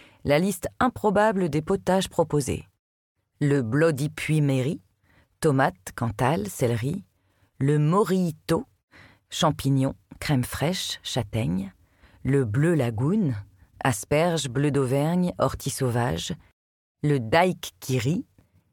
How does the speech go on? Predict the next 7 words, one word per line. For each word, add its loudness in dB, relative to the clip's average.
l'aubergine 2
fise, -4
le 2
margaritat, 0
le 0
bugna 0
colada. -2